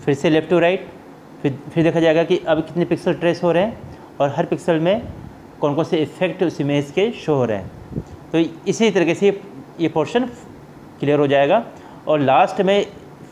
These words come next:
frame complete होने के बाद, यानी कि वो उस frame के, की सारी scanning हो चुकी है, screen पर वो पूरा, पूरा frame आ चुका है, फिर दूसरे frame के लिए आने के लिए ये scanning वापस से upper left corner पर पहुंच जाएगी ये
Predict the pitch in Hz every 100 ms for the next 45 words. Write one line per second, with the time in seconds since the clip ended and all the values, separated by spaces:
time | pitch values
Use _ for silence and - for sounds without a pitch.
0 | - 156 185 202 - 160 147 190 175 160
1 | 147 131 135 143 165 156 131 - 156 160
2 | 196 156 - - - 175 160 160 - 170
3 | 180 175 175 180 127 104 - - - -
4 | 127 180 165 165 170 175 175 165 165 160
5 | 160 165 151 190 294 - - - 151 147
6 | 135 139 160 233 - - - - 175 131
7 | 143 226 214 180 170 - - 165 - 147
8 | 147 139 127 160 202 - - - - 120
9 | 117 175 202 214 - 165 - 165 151 175
10 | 123 123 143 208 202 - 165 151 170 -
11 | - - - - - - - - 143 139
12 | 202 156 160 - 131 135 135 226 - -
13 | - - - - - 147 131 151 151 165
14 | 160 170